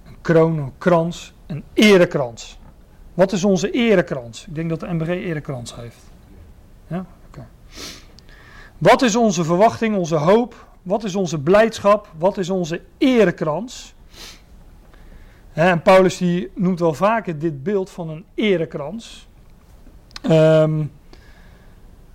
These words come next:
het is een, eh, een lauwe krans. Een, eh, winnaars van sportwedstrijden werden, eh,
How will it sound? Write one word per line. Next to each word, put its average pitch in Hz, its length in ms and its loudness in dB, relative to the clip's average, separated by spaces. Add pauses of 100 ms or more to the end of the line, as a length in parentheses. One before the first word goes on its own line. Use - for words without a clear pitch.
(720)
het 156 140 -16
is 139 100 -6
een, 143 300 -6
eh, 147 520 -4
een 139 240 -4
lauwe 170 320 4
krans. 175 360 -4
Een, 143 200 -10
eh, 170 800 -14 (480)
winnaars 180 920 2
van 151 260 -6
sportwedstrijden 185 920 2
werden, 165 540 0 (340)
eh, 139 380 -10